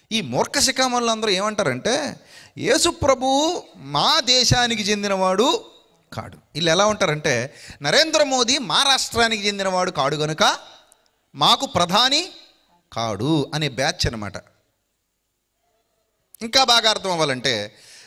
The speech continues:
"జగన్ గారు మా జిల్లాకు చెందినవాడు కాడు గనుక, కడప జిల్లాకు చెందినవాడు గనుక, పులివెందుల బిడ్డ గనుక మాకు సీఎం కాడు" అన్నారనుకోండి, వాళ్ళు ఎలా, ఎలా కనబడతారు మనకి? "అరే నాయన, ఉప్మా బడిలోకి వెళ్ళి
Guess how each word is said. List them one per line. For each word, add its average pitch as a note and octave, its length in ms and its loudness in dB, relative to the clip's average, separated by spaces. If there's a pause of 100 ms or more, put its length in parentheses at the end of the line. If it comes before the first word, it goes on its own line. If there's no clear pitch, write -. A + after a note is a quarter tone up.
"జగన్ A#3 360 2
గారు D4 280 4
మా G3+ 340 2
జిల్లాకు C#4+ 580 6
చెందినవాడు B3 480 2
కాడు G#3+ 280 0
గనుక, G3+ 240 -2
కడప B3+ 400 0
జిల్లాకు C4 580 2
చెందినవాడు A3 440 0
గనుక, G#3 220 -2
పులివెందుల C4+ 580 0
బిడ్డ A3+ 240 0
గనుక A3 380 0 (300)
మాకు C4+ 460 2
సీఎం C#4 400 0 (880)
కాడు" B2 300 0 (120)
అన్నారనుకోండి, G#3+ 800 0
వాళ్ళు F3+ 240 0
ఎలా, G3+ 200 0
ఎలా G3+ 240 0
కనబడతారు B3 440 -4
మనకి? A3+ 500 -6 (1000)
"అరే D3 100 -8
నాయన, D#3+ 240 -6
ఉప్మా G#3 300 -6
బడిలోకి G#3+ 360 -2
వెళ్ళి G3 120 -8